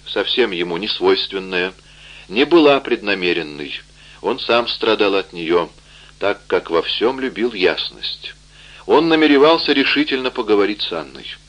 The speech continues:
Он даже думал об этом разговоре по нескольку раз в день. Каждый раз, когда Леон, опустив глаза, встречал его неизменной формулой: "Вам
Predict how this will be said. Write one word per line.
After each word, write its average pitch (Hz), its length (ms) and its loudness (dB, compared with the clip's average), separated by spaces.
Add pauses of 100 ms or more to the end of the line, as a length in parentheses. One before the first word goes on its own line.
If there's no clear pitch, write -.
(320)
Он 101 200 -2
даже 123 260 6
думал 143 480 2
об 110 160 0
этом 120 260 0
разговоре 101 540 2
по 98 140 0
нескольку 85 540 -6
раз 80 180 -2
в 76 100 -10
день. 71 240 -4 (400)
Каждый 110 500 2
раз, 110 300 2
когда 92 380 0
Леон, 92 360 4
опустив 92 520 -6
глаза, 82 500 0 (300)
встречал 107 600 0
его 90 360 2
неизменной 80 640 -6
формулой: 143 640 0 (280)
"Вам 87 480 0